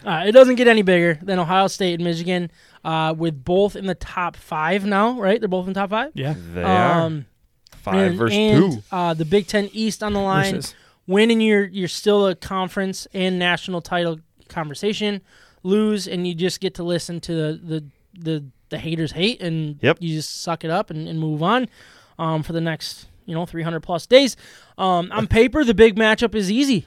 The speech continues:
Speaker 1: I think, I think it's easy to see Michigan's defense against Ohio State's high-flying offense. That seems to be hitting a whole nother level here the last couple of games.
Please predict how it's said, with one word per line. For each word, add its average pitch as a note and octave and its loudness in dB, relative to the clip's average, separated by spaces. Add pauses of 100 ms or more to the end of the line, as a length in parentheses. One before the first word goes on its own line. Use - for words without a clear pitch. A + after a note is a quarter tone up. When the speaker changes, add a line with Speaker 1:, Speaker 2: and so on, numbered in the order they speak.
(120)
Speaker 1:
I F#3 0
think, G3+ 2
I G3+ 0
think G#3 2
it's F3+ -6
easy G#3 0
to G3+ 0
see A3+ -4
Michigan's G3+ 0
defense G3+ -2
against G3+ -4
Ohio G3 0
State's G3 -2
high-flying F#3+ -2
offense. G3 -2 (300)
That G#3 0
seems G#3 0
to F#3 -10
be G3+ 2
hitting F#3+ 6
a D#3 -2
whole G3+ 4
nother F#3 2
level F3 2
here E3+ 0 (760)
the F#3 -2
last F3 2
couple E3+ -2
of E3+ -4
games. G3 0